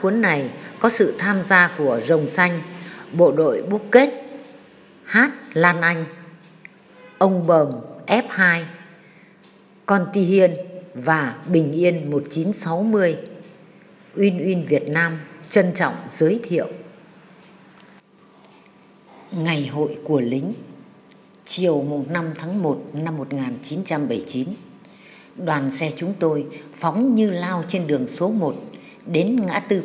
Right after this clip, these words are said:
Pa Sát, ngoặt trái vào một đường đất đỏ, rồi dừng lại trước cổng ngôi nhà ngói hai tầng. Trên xe nhảy xuống, ai nấy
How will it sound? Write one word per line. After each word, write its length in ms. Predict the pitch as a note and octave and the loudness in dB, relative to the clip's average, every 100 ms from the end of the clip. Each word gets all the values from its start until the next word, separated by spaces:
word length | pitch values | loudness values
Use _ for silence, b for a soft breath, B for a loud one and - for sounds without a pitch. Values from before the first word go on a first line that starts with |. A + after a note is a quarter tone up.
| E3+ | 0
Pa 120 | D#3 | -2
Sát, 260 | - A3 B3+ - B B | -2 -4 -4 -12 B B
ngoặt 240 | C#3 D3+ D3 - | -2 -2 -2 -4
trái 320 | D#3+ C3+ A#3+ B3 | -2 0 0 -2
vào 160 | D#3 C#3 | 0 0
một 160 | C3+ C3 | 0 -2
đường 260 | C#3+ C3+ C3 | 0 0 0
đất 180 | A#3+ E3+ | 0 0
đỏ, 200 | C#3 - - B B B | -2 -4 -12 B B B
rồi 260 | C#3 E3+ D3+ | 0 2 2
dừng 280 | E3+ D#3 | 0 -2
lại 200 | D3 C3+ - - | 0 -2 -4 0
trước 160 | C4 C4 | 0 0
cổng 180 | D#3+ A#2+ A#2 | -4 -4 -2
ngôi 200 | E3 E3+ | 0 0
nhà 280 | D3 C#3 A#2 | 0 -4 -4
ngói 280 | B2 D3 A#3 | -4 -4 -4
hai 220 | - D#3+ C3+ | -4 -6 -4
tầng. 180 | C#3 G#2+ - - - - - B B B B | -4 -4 -10 -20 -20 -20 -20 B B B B
Trên 220 | G3+ F#3 | -2 -2
xe 260 | F#3 E3+ D#3 | -2 -4 -2
nhảy 240 | D#3 B2+ | 0 0
xuống, 360 | - D3 D3+ A3+ B B B | -2 -2 -2 -4 B B B
ai 180 | F3+ F#3 | 0 0
nấy 280 | E3+ E3+ | 0 -2